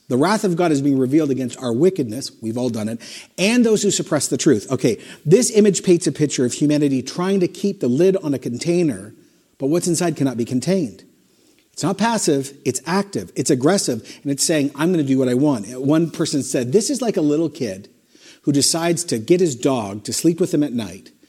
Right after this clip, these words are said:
and his parents have said no, and when he hears his parents coming, he hides the dog in his toy bin and sits in the toy bin, and as the parents are trying to talk to the kid, he's ignoring the thump, thump, thump of the poor dog trying to get out." That's the human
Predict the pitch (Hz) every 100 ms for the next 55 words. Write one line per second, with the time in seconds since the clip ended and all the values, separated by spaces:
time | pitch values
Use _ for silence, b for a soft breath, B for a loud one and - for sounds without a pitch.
0 | b b 117 - 170 190 190 143 165 127
1 | 117 85 92 - B B 143 135 117 -
2 | 240 220 196 165 147 131 - 123 104 98
3 | B B 135 - 196 233 175 180 156 151
4 | 123 107 107 B B - 170 156 135 185
5 | 170 139 123 120 113 - 240 190 180 156
6 | 156 117 110 107 B B 131 131 131 -
7 | 208 226 202 - 139 - 165 156 139 -
8 | 185 - 147 120 151 117 110 B B 190
9 | 208 180 143 156 160 135 117 - 165 156
10 | - 139 - 160 143 123 127 160 135 135
11 | 117 131 110 113 120 87 - b b b
12 | 135 240 - - 160 160 131 117